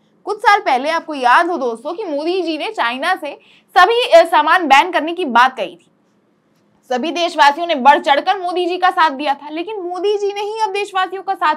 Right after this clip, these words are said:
छोड़ दिया है। तो हम क्या करें? अब सोनम वांगचुक चिल्ला चिल्ला कर मोदी जी से चाइना, अ, की हड़पी जमीन के बारे में पूछ रहे हैं, या कहें कि उनको बता रहे हैं। हो सकता है कि उनको नहीं सुनाई दे रहा हो, लेकिन मोदी जी चाइना और भारत के संबंध को ठीक करने की बात कर रहे हैं।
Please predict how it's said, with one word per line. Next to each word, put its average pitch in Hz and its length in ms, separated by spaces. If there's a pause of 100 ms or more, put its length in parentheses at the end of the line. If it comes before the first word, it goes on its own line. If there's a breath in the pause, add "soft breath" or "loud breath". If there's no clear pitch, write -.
छोड़ 233 200
दिया 202 200
है। 185 120 (380)
तो 339 40
हम 392 200
क्या 349 180
करें? 208 240 (560 soft breath)
अब 294 120
सोनम 381 400
वांगचुक 339 440
चिल्ला 294 360
चिल्ला 311 340
कर 349 160
मोदी 262 360
जी 269 160
से 294 140
चाइना, 240 440
अ, 240 220
की 262 200
हड़पी 226 320
जमीन 262 320
के 320 100
बारे 247 200
में 311 120
पूछ 403 340
रहे 269 160
हैं, 226 180
या 208 120
कहें 247 280
कि 269 80
उनको 285 420 (320 soft breath)
बता 226 340
रहे 339 160
हैं। 339 280 (140)
हो 269 120
सकता 427 260
है 427 120
कि 370 80
उनको 359 180
नहीं 370 220
सुनाई 349 280
दे 285 120
रहा 269 120
हो, 247 180 (580)
लेकिन 302 320
मोदी 302 340
जी 285 60
चाइना 254 400
और 240 100
भारत 233 380
के 247 100
संबंध 233 440
को 226 100
ठीक 370 380
करने 240 260
की 185 140
बात 165 240
कर - 80
रहे - 160
हैं। - 80